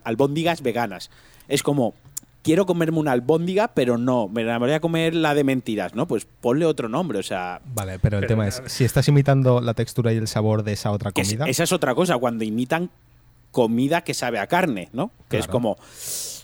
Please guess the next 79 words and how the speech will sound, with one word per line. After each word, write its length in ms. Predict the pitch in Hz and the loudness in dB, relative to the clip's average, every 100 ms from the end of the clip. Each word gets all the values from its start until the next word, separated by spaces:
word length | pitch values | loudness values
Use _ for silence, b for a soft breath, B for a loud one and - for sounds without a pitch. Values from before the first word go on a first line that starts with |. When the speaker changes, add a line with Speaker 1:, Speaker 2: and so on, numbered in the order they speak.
| _ | _
Speaker 1:
ya, 200 | - 139 | 0 0
pero 100 | 147 | 4
Speaker 2:
Pero 120 | 127 110 | 4 4
es 80 | |
que, 160 | 151 139 - | 2 -2 2
pero 120 | 120 | 0
es 60 | 110 | 2
que 40 | |
vamos 140 | 131 139 | 2 2
a 40 | |
ver, 100 | 113 | 2
Speaker 1:
ahora, 100 | 127 | 2
Speaker 2:
la 60 | 131 | 2
Speaker 1:
ahora 120 | 151 | 2
Speaker 2:
gente 220 | 110 113 | 0 2
no 80 | 143 | 2
es 80 | 139 | 4
vegana 280 | 135 123 113 | 4 4 2
porque 200 | 107 110 | 0 2
no 160 | 107 | 0
le 60 | 101 | 0
guste 240 | 98 101 | -2 -6
la 80 | 85 | -2
carne. 100 | 113 147 | 0 2
Speaker 1:
Bueno, 180 | 117 - | 0 -2
no, 160 | 156 151 | 0 2
Speaker 2:
A 40 | |
la 60 | 143 | 2
Speaker 1:
no, 60 | 131 | 2
no, 60 | |
Speaker 2:
gente 120 | 113 | 2
es 60 | 113 | 2
Speaker 1:
no. 40 | |
Speaker 2:
vegana 260 | 120 120 131 | 2 2 2
porque 180 | 123 117 | 0 0
no 140 | 113 | -2
quiere 200 | - 117 | 0 0
Speaker 1:
Ojo, 100 | - | 2
Speaker 2:
comer 160 | 92 - | 0 -2
carne. 220 | 113 135 | 0 2
Speaker 1:
ojo, 140 | 151 120 | 4 4
Speaker 2:
Si 60 | |
tú 40 | 113 | 4
Speaker 1:
cuidado. 220 | 120 110 | 4 4
Speaker 2:
puedes 180 | 120 120 | 4 2
tener 200 | 143 139 | 0 0
el 100 | 110 | 0
sabor 320 | 117 104 113 | -2 0 0
de 80 | 117 | -2
la 120 | 110 | -2
carne 400 | 127 127 92 80 - | -4 -4 -6 -8 -10
y 40 | |
la 80 | 95 | -8
textura 320 | 104 - 110 | -8 -4 -2
de 60 | 107 | 0
la 80 | 110 | -2
Speaker 1:
Dis- 40 | |
Speaker 2:
carne 260 | - 120 92 | -2 -6 -6
en 140 | 101 | -6
algo 200 | 107 117 | -4 -2
que 140 | 95 90 | -4 -6
no, 220 | 92 92 98 | -8 -8 -8
que 100 | - 104 | -6 -4
no 80 | |
viene 100 | 101 | -2
de 40 | 101 | -2
un 40 | |
animal, 340 | 101 98 104 143 | -2 -2 -4 -2
¿por 140 | - - | -2 0
qué 80 | |
no? 40 | 127 | -2
Speaker 1:
Discrepo, 480 | 226 139 135 - 92 - | 0 2 2 0 -4 -2
discrepo, 360 | 120 - 123 - | -4 -2 -6 -2
porque 240 | 123 117 | -2 0
ese 160 | 147 175 | 0 0
discurso, 640 | 175 - 175 170 - 190 _ - | -2 -2 -2 -2 -2 -4 _ -16
ese 160 | 117 139 | -8 -6
discurso 440 | 135 - 147 - | -6 -4 -4 -4
yo 320 | 143 120 139 | -2 2 2